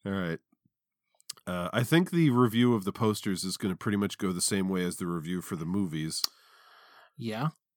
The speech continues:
Speaker 1: Arachnophobia.
Speaker 2: It's iconic.
Speaker 1: Yeah, it's a gorgeous piece of art, too.
Speaker 2: I mean, it is a, it is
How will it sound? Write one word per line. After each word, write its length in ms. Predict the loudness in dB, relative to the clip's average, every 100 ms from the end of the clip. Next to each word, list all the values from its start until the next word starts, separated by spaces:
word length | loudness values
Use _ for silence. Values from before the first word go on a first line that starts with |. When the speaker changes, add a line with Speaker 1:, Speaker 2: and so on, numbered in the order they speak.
| _ _ -4
Speaker 1:
Arachnophobia. 1040 | 0 2 0 -2 -2 -2 -2 -2 -2 -4 -10 _ _ _
Speaker 2:
It's 160 | -2 4
iconic. 580 | 4 4 0 -2 -4 -10 -20 _ -2
Speaker 1:
Yeah, 300 | 0 0 -2
it's 160 | -4 -2
a 60 | -4
gorgeous 520 | 0 6 8 8 2
piece 240 | -2 -4
of 100 | -2
art, 240 | -4 -4 -6
too. 180 | -6 -4
Speaker 2:
I 40 |
mean, 140 | -4 -4
it 120 | -4
is 140 | -6
a, 60 | -8 -12
it 80 | -8
is 420 | -4 -4 -6 -14